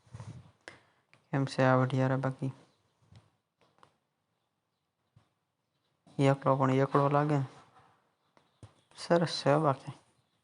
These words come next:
દસમી જોડ દેખાડ, મિત્રો. જોઈ લો, મિત્રો, સૈયામાં હાથી હાલે. ભાઈ, ભાઈ.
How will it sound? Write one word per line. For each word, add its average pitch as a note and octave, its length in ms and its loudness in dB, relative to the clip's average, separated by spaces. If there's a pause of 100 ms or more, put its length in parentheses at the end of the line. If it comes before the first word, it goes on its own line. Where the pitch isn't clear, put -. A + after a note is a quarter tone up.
(1700)
દસમી C#3 460 0
જોડ C3+ 160 0
દેખાડ, C3+ 320 -4
મિત્રો. C3+ 300 -2 (1800)
જોઈ C#3+ 360 4
લો, C3+ 140 2
મિત્રો, C3 300 2
સૈયામાં B2 460 2
હાથી B2+ 240 0
હાલે. B2 160 4
ભાઈ, C#3 500 8
ભાઈ. C#3 280 6